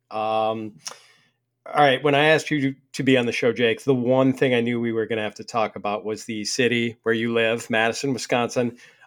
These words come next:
Uh, I spent four years there for college. Uh, okay, five,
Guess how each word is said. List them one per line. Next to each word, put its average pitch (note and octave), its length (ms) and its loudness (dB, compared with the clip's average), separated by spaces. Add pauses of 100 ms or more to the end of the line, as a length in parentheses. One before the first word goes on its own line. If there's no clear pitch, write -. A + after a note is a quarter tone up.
Uh, A2 180 -8
I C#3 120 4
spent C#3+ 380 -2
four C3+ 240 2
years B2+ 320 2
there B2+ 220 6
for B2+ 140 -2
college. B2 640 2 (400)
Uh, A2+ 400 -4
okay, B2 260 -4
five, A2 540 -6